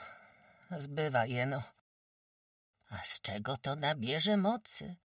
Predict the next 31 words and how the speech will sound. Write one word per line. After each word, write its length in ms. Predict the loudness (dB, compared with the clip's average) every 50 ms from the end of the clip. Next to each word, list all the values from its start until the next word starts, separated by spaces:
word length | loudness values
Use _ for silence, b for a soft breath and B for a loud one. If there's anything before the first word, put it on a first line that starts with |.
| _ _ _ _ _ -4
Nie 260 | 0 2 4 4 4
doje, 520 | 4 8 8 8 8 8 4 4 4 4
nie 180 | 6 4 4 6
dośpi, 480 | 8 8 8 8 8 2 2 4 6 8
a 120 | 8 8
co 180 | 8 6 4 6
rok 260 | 6 6 4 4 -2
rodzi”. 420 | -2 -2 -2 -4 -6 -10 -12 -14 -18 _ _ _ _ _ _ _ _ _ _ _ _ -12
Marnacja, 720 | -10 -10 -8 -6 -4 -4 -4 -2 -2 -2 -2 -2 -6 -8
mój 220 | -8 -10 -12 -12 -6 -6
Jezu. 340 | -6 -4 -4 -6 -6 -8 -10 -16 _ _ _ _ _ _ _ _ -4
Żniwa 360 | -4 -2 -2 -2 -2 -2 -2
jeszcze 300 | -2 0 -2 -2 -2 0
za 140 | 2 0 0
górami, 500 | 0 0 -2 -2 0 -2 -2 -4 -4 -4
a 100 | -4 -2
przednówek 600 | 0 0 0 0 -2 -4 -4 -2 -2 -4 -4 -2
za 120 | -4 -4
progiem. 500 | -4 -4 -8 -8 -8 -8 -12 -14 -14 -16 -18 _ _ _ _ _ _ _ _ _ _ _ _ _ -8
Za 260 | -4 0 0 0 -2
progiem, 840 | -2 -8 -2 -2 -2 -2 -2 -4 -6 -6 -4 -4 -6 -6 -6 -8 -10 -12
w 100 | -10 -2
chałupach 560 | 0 0 0 0 -2 -6 -6 -6 -8 -6 -8
już 180 | -6 -2 2 4
siedzi, 520 | 4 4 4 2 -2 0 0 0 0 6
za 140 | 6 6 6
brzuchy 440 | 6 2 0 -2 -2 -2 -2 -4 0
ściska, 580 | 0 0 0 2 0 0 0 2 4 4 4
że 140 | 6 4 2
ledwie 340 | 2 2 0 2 2 2 4
zipią. 640 | 4 4 2 0 -4 -8 -12 -12 -12 -12 -12 -14 -14